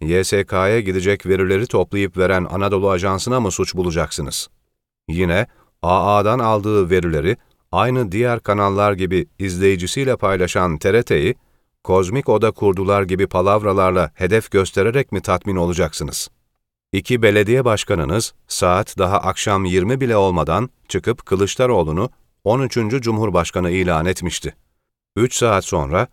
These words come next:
"İnandığımızı söyledik." deyip sıyrıldılar. Yine bu algı manipülatörlerine mi itimat edeceksiniz? Bakın, dün favori gazeteniz Cumhuriyet, "Erdoğan kaybetti."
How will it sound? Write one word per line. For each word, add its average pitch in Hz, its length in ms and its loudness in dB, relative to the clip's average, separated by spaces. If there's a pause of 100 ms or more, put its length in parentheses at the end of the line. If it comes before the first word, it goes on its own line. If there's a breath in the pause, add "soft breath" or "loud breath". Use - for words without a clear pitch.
(240)
"İnandığımızı 110 720 2
söyledik." 95 600 2
deyip 95 320 -2
sıyrıldılar. 90 800 0 (480)
Yine 95 460 -2
bu 95 200 4
algı 92 340 0
manipülatörlerine 98 920 0
mi 131 180 0
itimat 90 400 0
edeceksiniz? 82 720 -4 (680)
Bakın, 98 440 -2 (160)
dün 110 220 2
favori 98 460 2
gazeteniz 95 580 0
Cumhuriyet, 85 600 -2 (340)
"Erdoğan 110 480 2
kaybetti." 92 640 -2